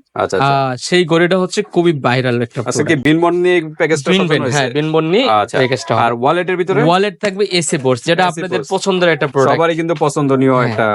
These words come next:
Speaker 2: আর বেল থাকবে হলে গুচ্ছির।
Speaker 1: গোচেন নাকি?
Speaker 2: হুম।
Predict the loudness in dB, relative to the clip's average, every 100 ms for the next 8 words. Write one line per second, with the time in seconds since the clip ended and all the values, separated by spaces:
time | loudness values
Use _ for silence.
0 | -2 -4 -10 -18 -14 -4 0 0 -2 -6
1 | -2 -2 0 -2 0 0 0 -2 -4 -4
2 | -2 -4 -6 _ _ 0 0 0 -2 0
3 | 0 0